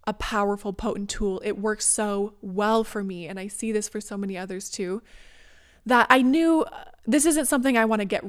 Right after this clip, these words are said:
rid of because it's not working anymore. I just need a pause. I need a break, and then I'm gonna come back to it and pick it up again when I'm, when I'm ready. But I do this all the time with other aspects of my life too, whether it's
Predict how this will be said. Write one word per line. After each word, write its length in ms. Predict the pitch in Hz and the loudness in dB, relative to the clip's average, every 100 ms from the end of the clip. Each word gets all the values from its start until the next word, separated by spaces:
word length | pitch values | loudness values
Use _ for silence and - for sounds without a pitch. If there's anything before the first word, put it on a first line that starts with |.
| 190 | 0
rid 160 | 220 | 2
of 160 | 220 196 | 2 0
because 260 | 214 214 | -4 -4
it's 160 | 196 202 | -4 -6
not 200 | 202 180 | -8 -4
working 420 | 185 196 - 247 | -4 -2 -2 0
anymore. 440 | 262 277 294 320 - | 0 0 2 2 2
I 100 | 294 | 2
just 200 | 320 - | 2 0
need 120 | 349 | 0
a 60 | 311 | -2
pause. 520 | - 175 - - - | -2 -4 -4 -10 -8
I 80 | 233 | -2
need 140 | 254 | 0
a 60 | 294 | -2
break, 500 | 233 240 226 220 - - - - - _ - | 0 2 2 0 -12 -20 -20 -20 -20 _ -2
and 140 | 254 | 0
then 80 | 262 | 2
I'm 80 | 269 | 2
gonna 160 | 262 | 0
come 240 | 254 262 233 | 0 0 2
back 200 | 214 214 | 2 0
to 120 | 233 | -4
it 40 | |
and 100 | 208 | -2
pick 160 | 208 220 | -4 -4
it 60 | 196 | -4
up 160 | 208 | -4
again 260 | 202 202 196 | -4 -4 -4
when 120 | 196 | -4
I'm, 200 | 196 196 - _ - | -4 -8 -10 _ -8
when 160 | 220 214 | -4 -2
I'm 160 | 202 | -2
ready. 320 | 202 202 208 226 _ _ _ _ - - - - - _ _ _ - - | -4 -6 -10 -12 _ _ _ _ -20 -20 -20 -20 -20 _ _ _ -12 -2
But 140 | 254 - | 2 4
I 140 | 294 | 4
do 260 | 226 254 277 | 4 2 2
this 200 | 302 - - | 0 0 0
all 220 | 220 233 | 2 4
the 120 | 226 | 2
time 400 | 226 - 220 220 | 0 -2 0 0
with 140 | 214 214 | 0 0
other 300 | 220 226 220 | -2 0 -2
aspects 460 | 208 220 - 214 - | -2 -4 -4 -4 -4
of 160 | 208 | -4
my 160 | 202 208 | -4 -4
life 240 | 208 208 | -4 -6
too, 300 | - - 247 | -6 -4 -2
whether 260 | 196 202 202 | 0 0 0
it's 220 | 202 - | -2 -4